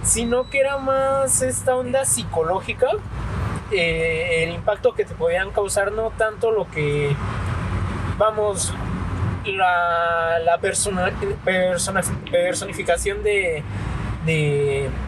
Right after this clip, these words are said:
del monstruo, de, de la muñeca, de lo que tú quisieras, sino el terror psicológico, la idea que te metían desde un principio de la película.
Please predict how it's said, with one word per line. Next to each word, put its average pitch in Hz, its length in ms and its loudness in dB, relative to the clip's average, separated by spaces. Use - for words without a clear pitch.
del 160 200 4
monstruo, 175 760 2
de, 135 320 2
de 143 120 2
la 139 100 2
muñeca, 156 420 0
de 160 80 2
lo 135 80 2
que 139 140 -2
tú 151 120 -4
quisieras, 190 480 0
sino 180 600 2
el 175 180 -2
terror 170 280 2
psicológico, 190 760 0
la 170 120 2
idea 165 200 0
que 226 100 -2
te 180 120 -2
metían 160 340 0
desde 175 180 0
un 175 80 2
principio 180 400 0
de - 80 4
la 170 120 0
película. 139 460 0